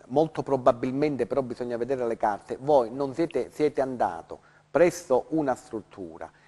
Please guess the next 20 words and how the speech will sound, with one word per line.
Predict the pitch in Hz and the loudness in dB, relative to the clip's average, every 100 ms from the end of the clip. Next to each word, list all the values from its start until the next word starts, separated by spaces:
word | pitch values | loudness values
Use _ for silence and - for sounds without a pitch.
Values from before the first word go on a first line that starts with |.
| _ _ - _ _ _ | _ _ -20 _ _ _
per, | 160 165 151 113 123 127 - - | 6 6 4 -2 2 2 2 -6
sicuramente | - 131 - 143 143 160 135 127 | -12 -12 2 4 4 2 0 0
non | 139 156 139 123 120 113 | 2 2 2 -2 -4 -4
in | 123 127 | -6 -6
urgenza, | 113 101 117 131 120 98 107 113 | -8 -6 0 0 0 -8 -2 -2
in | 113 117 | 0 -4
emergenza, | 110 104 101 120 104 92 107 | -4 -6 -4 -2 -2 -4 -2
ma | 120 | -2
perché | - 117 - 139 135 | -2 -6 -2 -2 -2
c'è | - | -4
una | 117 113 | -4 -4
crosta | 113 131 - 113 | -2 -4 -4 -8
che | 110 | -8
non | 113 | -6
sapete | 107 104 123 110 | -6 -4 -2 -4
perché | 104 - - | -8 -10 -6
non | 117 110 | -6 -6
si | 110 | -8
rimargina | 107 117 113 110 | -4 -4 -4 -6
e | 107 | -10